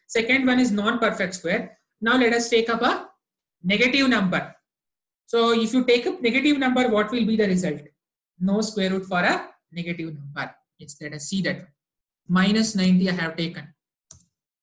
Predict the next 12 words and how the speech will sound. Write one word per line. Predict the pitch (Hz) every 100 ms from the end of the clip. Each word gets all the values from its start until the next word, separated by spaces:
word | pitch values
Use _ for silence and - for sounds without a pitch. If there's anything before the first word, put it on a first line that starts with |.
| -
No | 175
square | 180 - 160
root | 165 170
to | 165
a | 247 349 - _ _ -
negative | 156 147 175
number. | 208 180 143 143 _ _ _ _ _ _ _ _ _ _ _ _ _ _ _ _ _ _ _ -
Okay, | 180 262 - -
so | - 196 196
this | 185 180
is | 202 208
how | 285 -